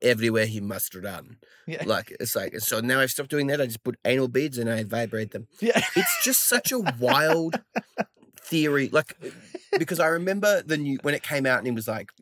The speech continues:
Speaker 1: "This guy's cheated." And it was sort of like, "Well, I'm not gonna say how." So then, <laughs> and then he was like, "But actually, I reckon it's because he's got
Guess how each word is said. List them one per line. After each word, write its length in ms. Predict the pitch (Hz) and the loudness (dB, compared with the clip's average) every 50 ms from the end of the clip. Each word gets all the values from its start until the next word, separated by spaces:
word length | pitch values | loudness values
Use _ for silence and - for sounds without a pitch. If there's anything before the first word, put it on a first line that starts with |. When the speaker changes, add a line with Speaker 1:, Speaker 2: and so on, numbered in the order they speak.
| - | -20
Speaker 1:
"This 260 | - 87 117 120 - - | -16 -12 -8 -8 -6 -4
guy's 240 | 117 104 101 - - | -4 -6 -6 -6 -10
cheated." 540 | - - - 104 101 95 - - - 135 - _ _ _ _ _ _ _ _ _ _ _ _ _ _ _ _ _ _ _ _ _ _ _ _ _ _ _ | -10 -8 -8 -8 -8 -8 -12 -14 -14 -16 -20 _ _ _ _ _ _ _ _ _ _ _ _ _ _ _ _ _ _ _ _ _ _ _ _ _ _ _
And 120 | - 131 131 | 0 0 0
it 40 | |
was 160 | 127 123 113 - | 0 -2 -2 -4
sort 320 | - - - - 135 123 | -6 -6 -4 -2 -2 -2
of 100 | 113 107 | -2 -2
like, 240 | 113 104 104 107 110 - | -2 -4 -4 -6 -8 -6
"Well, 420 | 107 110 107 104 104 98 98 - _ _ _ _ _ _ _ _ _ _ _ _ _ _ _ _ _ _ _ _ _ - - | -2 0 0 0 0 -2 -6 -10 _ _ _ _ _ _ _ _ _ _ _ _ _ _ _ _ _ _ _ _ _ -8 -4
I'm 60 | 127 | 0
not 140 | 123 117 113 | 0 0 0
gonna 140 | - 113 110 | -2 -6 -6
say 180 | - - 104 104 | -4 -4 -4 -6
how." 640 | 98 104 113 110 107 104 104 95 - - 78 78 - - | -6 -4 -4 -4 -4 -4 -6 -8 -10 -12 -14 -16 -16 -14
So 160 | - - 127 | -8 -6 -4
then, 260 | 113 120 123 127 131 - - - - _ | 0 0 2 2 0 -2 -6 -10 -18 _
<laughs> 220 | - - - - | -20 -20 -10 -4
and 80 | - 127 | -2 0
then 60 | 131 | 2
he 60 | 135 131 | 2 2
was 120 | 123 113 | 0 0
like, 200 | 113 113 120 - | -2 -4 -4 -2
"But 120 | - 127 131 | 0 2 4
actually, 520 | 131 139 135 - - - 143 131 120 120 | 4 2 2 0 -4 -4 -2 0 0 2
I 60 | 117 | 2
reckon 280 | 113 113 113 110 113 120 | 2 0 -2 -4 -6 -8
it's 120 | 107 - - | -8 -8 -10
because 240 | - 107 - 110 110 | -12 -12 -10 -6 -6
he's 120 | 107 98 | -6 -6
got 180 | - 117 107 | -4 -6 -6